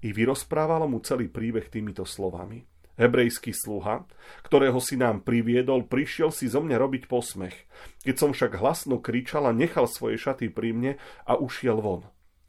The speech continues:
Keď jeho pán počul slova svojej ženy, ktorá mu hovorila: „Toto mi urobil tvoj sluha,“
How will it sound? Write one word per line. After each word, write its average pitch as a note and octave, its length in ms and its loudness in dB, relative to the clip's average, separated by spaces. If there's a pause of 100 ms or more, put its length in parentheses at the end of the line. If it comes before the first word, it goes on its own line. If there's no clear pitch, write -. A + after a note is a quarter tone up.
(280)
Keď A#2 160 -2
jeho C#3 240 2
pán A#2 240 0
počul C#3+ 400 -2
slova D3 320 -4
svojej B2+ 400 -2
ženy, G#2+ 320 -2
ktorá A#2+ 320 0
mu A2+ 140 -2
hovorila: A#2 580 2 (480)
„Toto E3 320 8
mi A2 240 0
urobil C#3 400 6
tvoj G#3 240 -2
sluha,“ A#2+ 800 -2